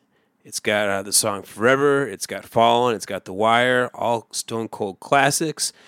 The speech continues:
But it was really just scratching the surface. Like, we had, didn't know in twenty thirteen that Haim were actually gonna really be in this for the long haul and turn into, like, a legit touring unit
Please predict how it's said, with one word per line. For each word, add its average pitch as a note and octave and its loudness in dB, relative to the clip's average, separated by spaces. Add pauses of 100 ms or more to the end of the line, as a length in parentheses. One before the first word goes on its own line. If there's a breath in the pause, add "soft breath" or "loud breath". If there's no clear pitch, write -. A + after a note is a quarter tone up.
(400 soft breath)
But B2+ 0
it - 0
was A2+ -2
really D4 2
just - 0
scratching C#3 2
the A2+ -6
surface. B2+ 2
Like, G2+ -4
we A2+ -4
had, A2+ -2
didn't B2+ -2
know C3+ 4
in A2 -2
twenty A2 0
thirteen G#2+ -6
that G2+ -8
Haim A2+ 2
were F#2 0
actually G2+ -4
gonna G2 -4
really G2+ -6 (720 loud breath)
be A2 -6
in A#2 2
this A2+ 2
for - -4
the G#2 -6
long G#2+ 4
haul G2 4
and F2+ -16
turn A2 -4
into, G#2+ -4
like, G2+ -6 (500 soft breath)
a A2 -12
legit G#2+ 0 (440)
touring A#2+ 2
unit A2 2